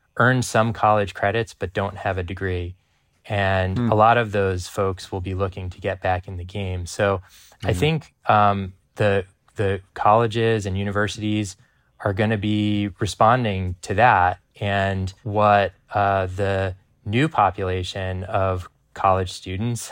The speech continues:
Speaker 1: <laughs> um, if you will, are looking for, uh, tends to be, um, programs that are more directly career focused, that are shorter,
Speaker 2: Right.
Speaker 1: that are more
Speaker 2: Right.
Speaker 1: flexible,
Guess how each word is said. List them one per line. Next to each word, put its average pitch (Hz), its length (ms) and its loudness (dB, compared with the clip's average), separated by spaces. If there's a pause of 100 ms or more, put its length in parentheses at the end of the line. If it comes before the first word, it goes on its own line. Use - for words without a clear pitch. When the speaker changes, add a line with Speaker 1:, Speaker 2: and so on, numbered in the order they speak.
Speaker 1:
<laughs> - 100 -10
um, 95 480 -2
if 101 160 -8
you 101 80 -4
will, 98 360 2 (500)
are 107 140 2
looking 135 300 0
for, 98 480 2 (440)
uh, 101 320 2 (760)
tends 151 320 0
to - 80 -4
be, 117 480 -2
um, 95 500 0 (760)
programs 117 580 0
that 98 340 2
are 95 320 0
more 110 240 0
directly 101 760 -2 (320)
career 107 360 2
focused, 107 800 0 (140)
that 95 140 -2
are 87 100 -2
shorter, 110 640 2
Speaker 2:
Right. 82 120 -8 (240)
Speaker 1:
that 101 140 -2
are 98 80 0
more 98 200 0
Speaker 2:
Right. 82 140 -4
Speaker 1:
flexible, 107 640 0